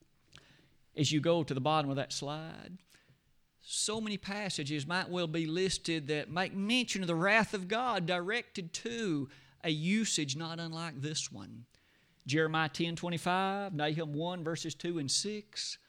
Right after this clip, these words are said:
All of them bring before us a problem that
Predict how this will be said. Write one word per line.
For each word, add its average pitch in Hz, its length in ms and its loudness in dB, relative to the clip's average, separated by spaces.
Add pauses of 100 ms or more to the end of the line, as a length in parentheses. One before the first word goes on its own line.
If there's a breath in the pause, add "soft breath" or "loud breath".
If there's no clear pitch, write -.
(720 soft breath)
All 156 320 2
of 135 200 2
them 127 180 -2
bring 147 220 2
before 143 420 -2
us 135 600 -2 (460 soft breath)
a 160 80 -6
problem 147 560 0
that 139 200 0